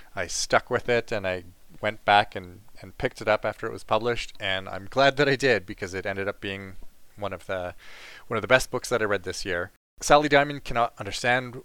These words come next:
why what she did was so strange. She was only doing what her father told her to do, put him out with the rubbish when he died.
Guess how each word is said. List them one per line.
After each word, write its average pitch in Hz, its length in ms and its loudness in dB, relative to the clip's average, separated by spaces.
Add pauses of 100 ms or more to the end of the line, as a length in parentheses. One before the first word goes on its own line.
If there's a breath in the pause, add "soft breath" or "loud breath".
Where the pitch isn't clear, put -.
(160)
why 113 580 6
what 117 180 -8
she - 140 -6
did 110 240 -4
was 104 100 -10
so 107 160 -6
strange. 90 640 -6
She - 140 -10
was 98 100 -12 (100)
only 151 320 0
doing 123 300 -6
what 117 140 -4
her 104 120 -8
father 101 480 2
told 98 300 -6
her 98 140 -8
to 101 100 -10
do, 139 380 -2 (580 loud breath)
put 156 140 2
him 135 160 2
out 127 180 2
with - 120 -12
the 98 80 -4
rubbish 107 380 2
when 95 120 -6
he 98 80 -10
died. 87 420 0